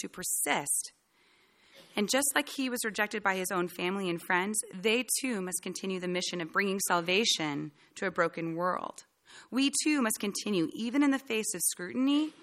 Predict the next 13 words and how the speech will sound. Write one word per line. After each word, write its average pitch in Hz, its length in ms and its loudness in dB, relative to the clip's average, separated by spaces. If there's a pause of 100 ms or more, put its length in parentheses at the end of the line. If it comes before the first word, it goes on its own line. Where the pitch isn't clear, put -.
(320)
doubt, 208 460 4 (400)
ridicule, 180 760 0 (460)
or - 80 -2
dismissal. 170 580 -4 (1600)
Interestingly 269 640 4
enough, 190 380 2 (340)
Mark 214 260 2 (160)
six, 165 260 -2 (560)
seven 240 380 -2
through 220 220 -10
thirteen 196 400 -8
is - 280 -6
sandwiched 226 840 -4